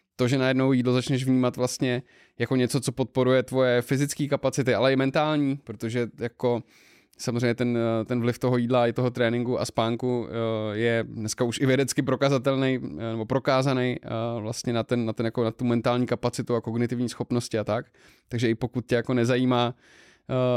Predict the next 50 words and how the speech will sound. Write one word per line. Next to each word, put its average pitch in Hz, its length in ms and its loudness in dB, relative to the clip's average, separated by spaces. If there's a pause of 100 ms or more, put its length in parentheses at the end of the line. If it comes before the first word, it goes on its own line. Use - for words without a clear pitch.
(120)
pohyb 131 560 4
a 110 300 2
síla 131 500 2
a 120 40 -2
nějaký 117 280 -4
jako 127 120 -6
fyzický 123 440 -4
kapacity, 123 640 0 (140)
prostě 117 300 -6
zajímá 117 360 2
tě, 120 140 -2
aby 113 160 0
tvoje 123 220 2
hlava 120 220 4
dobře 135 200 0
fungovala, 127 500 0
jsi - 120 -10
třeba 117 260 -4
člověk, 117 240 -2
co - 80 -10
se 123 140 -2
živí 120 220 0
hlavou, 113 320 2
tak 113 160 -6
furt 123 220 -4 (160)
tyhle 113 200 0
ty 120 100 0
věci 117 340 0 (480)
z - 40 -8
hlediska 113 280 0
zl-, 120 200 -2
zdravého 113 340 -2
životního 120 420 0
stylu 117 220 -6
jsou 117 180 -2
rozhodně 117 300 0
pro 117 120 -2
tebe. 147 280 0 (800)
A 135 60 2
mě 123 120 4
úplně 127 260 2
ujel 123 220 4
vlak, 120 140 2
kam 131 140 -2
jsem 123 140 0
tím 127 120 0
mířil. 123 280 2
Jo, 123 120 0
už 123 140 -6
vím. 120 160 -4